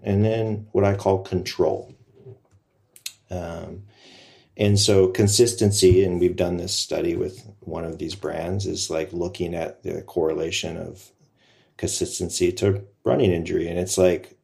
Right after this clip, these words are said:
extremely clear, <laughs> like, people coming into a specific thing and, or coming out of it, if, if they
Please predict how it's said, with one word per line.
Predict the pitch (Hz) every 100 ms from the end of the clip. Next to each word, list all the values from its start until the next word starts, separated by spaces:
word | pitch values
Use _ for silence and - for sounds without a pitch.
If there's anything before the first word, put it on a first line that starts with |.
| -
extremely | 95 - - 101 101 107 101 101 98
clear, | - 117 120 82 82
<laughs> |
like, | 87 92 101 - _ - - _ _ - - - -
people | 120 120 120 113 110 - - - -
coming | 110 107 107
into | 110 113 120 120
a | 113
specific | - 117 - 123 123
thing | 120 127 120
and, | 101 92 - _ _
or | - 85
coming | - 98 101
out | 123 131
of | 92
it, | 92
if, | 92 - -
if | 87 -
they | 95 98 98 92